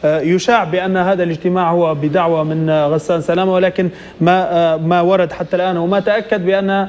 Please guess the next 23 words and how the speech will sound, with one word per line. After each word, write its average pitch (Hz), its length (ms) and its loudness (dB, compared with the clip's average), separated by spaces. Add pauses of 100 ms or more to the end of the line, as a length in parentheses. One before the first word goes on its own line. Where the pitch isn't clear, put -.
هذه 180 280 2
الدعوة 180 420 0
هي 180 160 2
من 170 200 -2
مجلس 170 340 -2
الدولة 156 380 0
ومن 147 280 -2
خالد 160 240 0
المشري 156 420 0
رئيس 151 280 -2
المجلس. 196 520 0 (880)
كيف 226 280 2
تعلق، 208 640 -2
ويعني، 196 1160 -2
آه، 170 220 -4
هل 202 480 0
لمثل 202 380 0
هذه 196 240 2
اللقاءات 180 480 0
وهذه 180 280 0
الوفود 175 520 0
الرفيعة 165 460 0
التي، 160 380 0